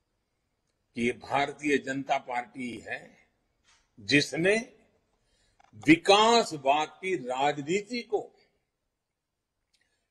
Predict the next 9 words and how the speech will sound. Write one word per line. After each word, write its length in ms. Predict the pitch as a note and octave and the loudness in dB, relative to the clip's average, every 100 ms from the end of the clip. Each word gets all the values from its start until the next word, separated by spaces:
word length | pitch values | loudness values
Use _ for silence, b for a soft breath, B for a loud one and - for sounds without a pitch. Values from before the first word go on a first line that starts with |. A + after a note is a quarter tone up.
| _ _ | _ _
देश 560 | G#2 A#2 D#3+ F3+ F3 - | _ 0 0 0 -2 -10
की 340 | - F#3+ G3 | -12 -6 -4
राजनीति 720 | D3+ C3 C#3+ C#3 D3 C#3+ - | -4 -4 -6 -8 -10 -10 -12
की 200 | - G3 | -10 -6
मुख्य 460 | D3+ C3+ D#3 - D3+ | -4 -4 -6 -4 -6
धारा 420 | - - B2+ D3 | -6 -10 -4 -4
बना 320 | - F#2 _ | -4 -12 _
दिया 300 | _ _ - | _ _ -20
है। 200 | - _ | -20 _